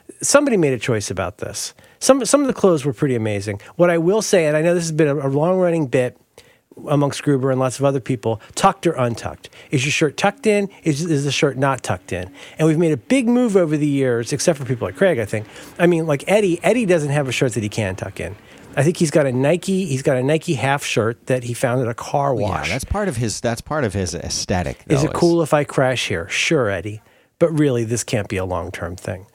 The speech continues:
Speaker 1: But, um, but, but can I just say high-waisted pants? There was a lot of high-waisted pants, including, if I'm being honest, including, uh, Craig. And now, as a
Speaker 2: He
Speaker 1: man with a long
Speaker 2: was wearing a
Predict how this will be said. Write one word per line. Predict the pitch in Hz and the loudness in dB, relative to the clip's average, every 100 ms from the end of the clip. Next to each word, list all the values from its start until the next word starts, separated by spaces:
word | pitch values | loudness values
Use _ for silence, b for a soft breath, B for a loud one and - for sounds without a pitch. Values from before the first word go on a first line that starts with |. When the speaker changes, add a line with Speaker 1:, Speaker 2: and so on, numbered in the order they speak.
| b b b _ | b b b _
Speaker 1:
But, | 190 185 180 | 4 4 4
um, | 170 156 139 139 - - 196 | 2 2 0 -4 -8 -20 -4
but, | 180 139 | -4 -2
but | 170 | -6
can | - 185 | 2 2
I | |
just | 190 202 | 2 -2
say | 233 | 0
high-waisted | 208 175 160 135 - 110 | 0 0 0 -2 -4 -10
pants? | - 95 98 - - _ _ _ _ _ _ _ _ _ _ _ | -8 -8 -8 -16 -20 _ _ _ _ _ _ _ _ _ _ _
There | - 151 | 2 4
was | 143 | 4
a | |
lot | 127 156 160 160 - b b b _ | 2 4 2 0 -6 b b b _
of | 151 127 | 0 0
high-waisted | 135 117 107 101 113 | 0 0 -2 -4 -10
pants, | - 101 101 | -6 -6 -2
including, | 151 - 320 285 | -4 0 0 0
if | 160 | 0
I'm | 156 | 0
being | 143 139 | 2 0
honest, | 165 113 - | 0 -2 -4
including, | 110 - 160 131 117 | -4 -2 -2 -2 -2
uh, | 110 104 | -4 -4
Craig. | - - - _ _ _ _ _ _ _ _ _ _ _ | -6 -8 -12 _ _ _ _ _ _ _ _ _ _ _
And | 180 190 | 0 4
now, | 180 202 | 2 4
as | 196 202 | 2 4
a | |
Speaker 2:
He | 214 | 4
Speaker 1:
man | 285 277 | 4 4
with | 269 | 4
a | |
long | 208 | 6
Speaker 2:
was | 254 - 185 | 4 6 4
wearing | |
a | 254 | 4